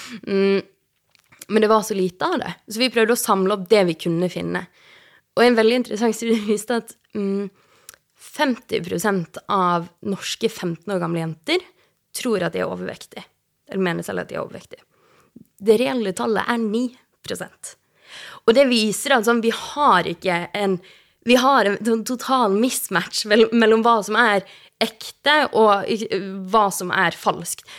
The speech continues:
hva som er et skjønnhetsideale, eh, og hvordan vi er ment å se ut, ikke sant? Og det er jo også det at det er ikke bare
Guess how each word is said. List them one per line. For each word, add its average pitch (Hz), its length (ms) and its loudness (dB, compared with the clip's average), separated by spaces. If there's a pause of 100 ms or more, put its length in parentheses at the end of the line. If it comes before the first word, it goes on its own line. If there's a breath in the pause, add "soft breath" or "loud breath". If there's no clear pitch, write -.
(140 loud breath)
hva 226 260 6
som 208 180 -4
er 196 200 4
et 175 80 -4
skjønnhetsideale, 175 1000 2 (540 loud breath)
eh, 208 160 8
og 220 180 2
hvordan 190 220 4
vi 175 80 2
er 185 80 0
ment 190 280 0
å 180 80 -10
se 196 140 2
ut, 226 100 -4
ikke 196 160 -2
sant? 220 200 0 (320 loud breath)
Og 240 80 6
det 262 120 6
er 254 60 8
jo 220 80 8
også 240 180 0
det 247 80 4
at 214 200 0
det 226 160 4
er 247 80 0
ikke 185 160 -4
bare 208 300 2